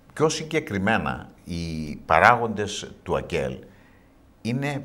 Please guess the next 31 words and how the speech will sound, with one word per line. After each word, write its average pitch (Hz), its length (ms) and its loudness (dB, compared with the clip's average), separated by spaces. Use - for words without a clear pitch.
παιδιά, 98 760 0
και 85 120 -6
λέω 90 200 2
παιδιά 87 440 0
για 113 120 -4
να 101 60 -6
καταλήξω 98 600 -4
να 92 100 -4
πάω 101 200 2
πίσω 107 280 -8
στην 98 220 -8
παλιά 80 300 2
ηλικία, 87 420 -2
την, 85 360 -6
ε, 78 100 -2
παιδική 87 360 -4
ηλικία. 80 340 -2
Είναι 87 120 -4
παιδιά 92 580 -2
οι 110 140 -4
οποίοι 135 600 -6
κατάγονται 123 840 0
από - 240 -2
γονείς 95 640 0
που 131 120 -6
είναι 165 220 0
μέλη 82 300 0
του 62 120 -8
ακελ. - 300 -10
Δηλαδή, 101 500 0
είναι 151 500 -4